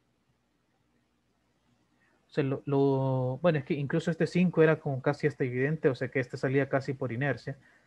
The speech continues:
Pero lo que realmente era el reto aquí era llegar a la conclusión de que había que utilizar silogismo disyuntivo. Eso es pre-, principalmente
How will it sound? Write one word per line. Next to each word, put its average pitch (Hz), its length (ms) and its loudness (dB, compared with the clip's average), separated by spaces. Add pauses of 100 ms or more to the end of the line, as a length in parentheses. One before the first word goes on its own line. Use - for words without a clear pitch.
(540)
Pero 143 160 0
lo 139 400 0
que 131 100 0
realmente 175 680 4 (340)
era 165 180 8
el 151 100 6
reto 160 340 4
aquí 165 400 0 (180)
era 147 380 0 (420)
llegar 139 340 0
a 151 40 6
la 151 160 6
conclusión 147 600 -2
de 147 120 2
que 127 140 -2
había 156 320 6
que 147 80 -2
utilizar 135 440 0
silogismo 135 520 -4
disyuntivo. 117 640 -6 (2000)
Eso 147 260 0
es 160 160 6
pre-, 156 180 0
principalmente 139 1160 -2